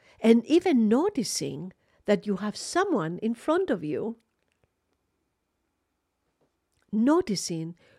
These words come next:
who is talking to you. Hmm. So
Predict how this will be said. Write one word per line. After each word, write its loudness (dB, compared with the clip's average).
who 2
is -2
talking -6
to -16
you. -12
Hmm. -12
So 2